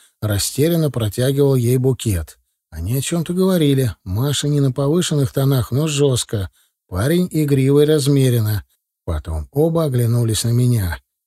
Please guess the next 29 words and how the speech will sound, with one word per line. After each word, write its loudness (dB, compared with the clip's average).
«Игорь!» 2
Скорым -4
шагом -4
пошла -4
ко -6
мне 0
Маша, 0
отстранила 0
со -2
своего -2
пути -2
этого 0
её 2
ухажёра. -2
Времени 2
я 2
не 4
терял. 0
Скорым 0
шагом 0
пошёл -2
к -10
ним. 0
Неожиданно 0
водитель 0
преградил 0
мне 2
дорогу. -2
«Отойди», — -4